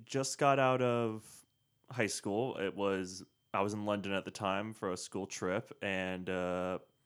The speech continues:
my mom and sis-, my mom and sister met me, met me there.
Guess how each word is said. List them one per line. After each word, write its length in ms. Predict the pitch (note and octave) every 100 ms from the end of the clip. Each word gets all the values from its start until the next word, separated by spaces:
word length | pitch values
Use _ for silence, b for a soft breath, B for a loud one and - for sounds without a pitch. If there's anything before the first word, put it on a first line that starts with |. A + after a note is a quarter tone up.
| _ _ _
my 180 | G#2 G2
mom 200 | G2 G2+
and 80 | G#2+
sis-, 300 | A2 - -
my 220 | - F#2+ F#2+
mom 180 | G2
and 100 | G2
sister 540 | G2 G#2 - G#2 G2+ G#2
met 240 | G2 F#2
me, 220 | D#2+ G2 -
met 120 | G2
me 140 | G2 G2
there. 340 | F#2 F#2 C#3